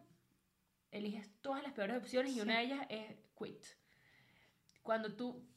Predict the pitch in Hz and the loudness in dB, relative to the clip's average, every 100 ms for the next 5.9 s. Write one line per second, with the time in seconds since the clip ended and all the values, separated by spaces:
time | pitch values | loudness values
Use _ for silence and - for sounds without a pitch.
0 | - 277 269 285 254 240 202 208 202 220 | -8 -4 -2 -2 -2 0 0 -2 -4 -4
1 | 262 247 214 208 196 185 190 190 196 190 | -4 -4 -4 -4 -4 -4 -6 -6 -4 -2
2 | 190 208 294 - - _ _ _ _ - | 2 2 2 -2 -18 _ _ _ _ -2
3 | 196 226 247 196 202 233 240 196 196 190 | 2 2 0 -4 -4 -4 -6 -6 -4 -4
4 | 170 247 226 233 - - - 233 220 233 | -4 0 0 0 -6 -14 -2 -2 -2 -6
5 | - 240 226 226 220 - 247 240 240 | -8 -4 -4 -2 -4 -2 2 4 4